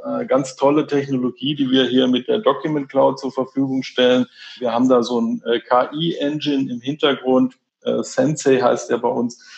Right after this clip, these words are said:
Da werden halt diese, äh, P-D-F-Dateien getaggt. Und dieses Tagging, äh, das ist nichts anderes wie so eine Struktur ins P D F reinzubringen, die man für Barrierefreiheit auch braucht.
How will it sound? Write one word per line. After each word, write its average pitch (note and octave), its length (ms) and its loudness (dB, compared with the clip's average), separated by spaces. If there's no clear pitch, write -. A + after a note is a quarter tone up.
Da A#2+ 120 2
werden A#2+ 300 2
halt A#2 240 2
diese, A#2 360 0
äh, A#2 120 -2
P-D-F-Dateien A#2+ 1040 0
getaggt. C3 880 0
Und - 260 -10
dieses C2 360 -12
Tagging, D#3+ 720 2
äh, B2+ 220 2
das B2+ 200 2
ist - 220 -6
nichts B2+ 260 -4
anderes C3+ 540 -2
wie B2 140 0
so A#2+ 140 -2
eine B2 320 0
Struktur C#3 1040 0
ins C3 280 -4
P C3 140 -2
D B2 100 0
F - 280 -2
reinzubringen, C3 720 -2
die A#2+ 100 -4
man A#2+ 260 0
für A#2+ 200 -2
Barrierefreiheit A#2+ 960 2
auch - 220 -8
braucht. A#2+ 400 0